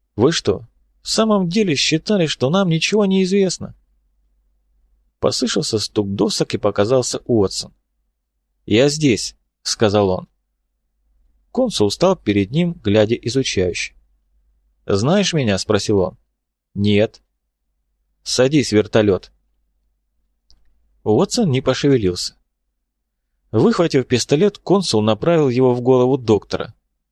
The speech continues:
и Уотсон испуганно отступил на шаг назад.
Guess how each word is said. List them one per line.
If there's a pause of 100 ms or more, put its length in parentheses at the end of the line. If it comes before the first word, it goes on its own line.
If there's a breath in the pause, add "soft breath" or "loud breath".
(120)
и
Уотсон
испуганно
отступил
на
шаг
назад.